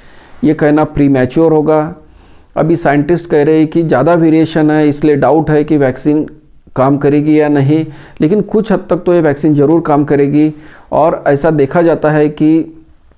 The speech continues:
वैक्सीन काम नहीं कर रही है या पेशेंट सीरियस हो रहे हैं नए वेरिएंट की वजह से,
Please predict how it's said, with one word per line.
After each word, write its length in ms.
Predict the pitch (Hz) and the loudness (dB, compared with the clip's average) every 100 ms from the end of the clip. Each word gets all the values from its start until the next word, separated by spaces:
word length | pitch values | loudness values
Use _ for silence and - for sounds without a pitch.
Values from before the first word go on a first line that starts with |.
| - - - - | -20 -20 -16 -4
वैक्सीन 360 | 120 117 156 147 | -2 0 -2 0
काम 260 | 135 143 | 0 2
नहीं 220 | 143 147 180 | 2 2 0
कर 160 | 147 | 0
रही 280 | 147 151 151 | 2 2 2
है 100 | 151 | 2
या 160 | 143 135 | 0 -2
पेशेंट 560 | 135 135 147 143 147 - - - - | -2 -4 -2 -2 -2 -6 -16 -20 -20
सीरियस 440 | - - 139 202 202 | -8 -2 0 0 0
हो 80 | 156 | 0
रहे 120 | 151 | 2
हैं 60 | |
नए 180 | 143 143 | 2 2
वेरिएंट 360 | 139 131 127 127 | 2 2 0 0
की 60 | 123 | 0
वजह 160 | 123 | 0
से, 240 | 120 139 | 0 0